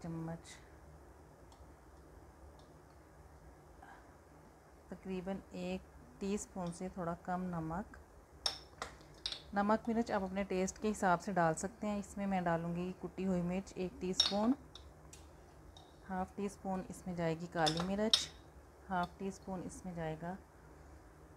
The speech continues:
गरम पिसा हुआ मसाला, इसमें टी, ये अजवाइन जाएगी हाफ़ टी स्पून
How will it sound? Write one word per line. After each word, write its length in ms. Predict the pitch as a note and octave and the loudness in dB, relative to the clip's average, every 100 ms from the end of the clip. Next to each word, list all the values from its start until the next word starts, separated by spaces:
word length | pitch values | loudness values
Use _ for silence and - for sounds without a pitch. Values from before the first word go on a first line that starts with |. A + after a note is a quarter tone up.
| - - - - - F3 E3 | -20 -18 -18 -16 -10 -4 0
गरम 280 | E3+ E3+ F3 - - - F#3+ | 2 2 -2 -8 -20 -8 -4
पिसा 260 | F#3 G3 | 2 8
हुआ 200 | G3+ F#3 | 10 10
मसाला, 640 | F3+ F3 - D3+ D#3 F3+ B3+ - - - - - - - - - - - - - - - - - - - - - - - - - F3+ | 6 4 4 4 4 4 2 0 -12 -16 -16 -20 -20 -20 -20 -20 -20 -12 -10 -10 -10 -14 -14 -18 -18 -18 -18 -20 -20 -20 -20 -12 -8
इसमें 360 | - F#3+ F#3 | -8 -6 -6
टी, 200 | F3+ F3+ F3+ - - | -6 -4 -6 -6 -10
ये 360 | F3 F3+ F3 F3 - - | -4 -2 0 -2 -6 -6
अजवाइन 460 | F3 F3+ F3 F3+ F3+ | -4 0 2 2 0
जाएगी 420 | F3+ E3 E3 F3+ | 0 0 -2 -2
हाफ़ 200 | E3+ E3 - | -2 -4 -4
टी 100 | F#3+ | -4
स्पून 380 | F#3 - A#3 | -4 -2 2